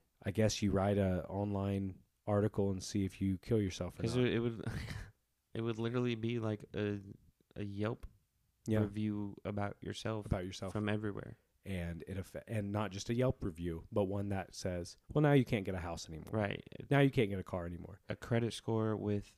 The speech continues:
Speaker 2: a Yelp review.
Speaker 1: Yeah.
Speaker 2: Is what that is.
Speaker 1: Yeah. And how different is credit score than that? A lot. It's a lot different,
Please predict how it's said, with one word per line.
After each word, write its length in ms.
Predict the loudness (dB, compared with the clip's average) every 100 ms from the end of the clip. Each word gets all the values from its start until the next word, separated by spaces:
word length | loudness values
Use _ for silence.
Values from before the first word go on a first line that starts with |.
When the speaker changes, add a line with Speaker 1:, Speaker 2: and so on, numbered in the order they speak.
| -6
Speaker 2:
a 80 |
Yelp 240 | -4 -2 -4 -6
review. 340 | -8 -8 -10 -14 0
Speaker 1:
Yeah. 180 | 0 0 -8 _
Speaker 2:
Is 240 | -10 -10 -20 _ _ _ _
what 300 | -6 -4 -2
that 160 | -4
is. 280 | -2 -4 -6 -8
Speaker 1:
Yeah. 220 | -2 -2 -4 _ _
And 120 | -4
how 220 | 0 2 2
different 380 | 2 2 0
is 100 | 0
credit 260 | -2 -4 -4
score 240 | -4 -4
than 220 | -4 -6 -8
that? 160 | -8 -12 _
A 60 | 2
lot. 400 | 4 4 0 -2 -6
It's 140 | -4 2
a 60 |
lot 200 | 4 4
different, 400 | 2 -2 -4 -6